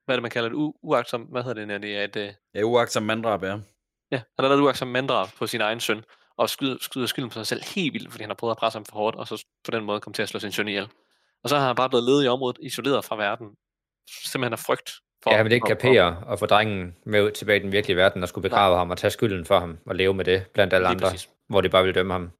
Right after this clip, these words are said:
Speaker 1: Og grunden til, at han så har fulgt efter de to her, det er, fordi han har følt, at han ikke har haft noget,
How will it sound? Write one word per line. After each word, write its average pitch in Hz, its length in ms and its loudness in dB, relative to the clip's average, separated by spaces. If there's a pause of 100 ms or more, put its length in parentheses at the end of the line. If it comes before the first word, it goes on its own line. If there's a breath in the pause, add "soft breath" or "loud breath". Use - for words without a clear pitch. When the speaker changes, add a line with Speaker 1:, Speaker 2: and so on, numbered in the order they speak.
(360)
Speaker 1:
Og - 80 -6
grunden 165 160 2
til, 143 80 -4
at 127 60 -6
han 120 80 -6
så 139 100 0
har 131 80 0
fulgt 117 200 -4
efter - 180 -4
de 107 80 -6
to 113 140 -4
her, 101 120 -6
det 95 100 -16
er, 110 40 -20
fordi 127 120 -4
han 127 100 0
har 117 60 -4
følt, 131 180 -2
at 117 60 -8
han 127 60 -6
ikke 131 80 -4
har 127 40 0
haft 127 80 -12
noget, 123 180 -2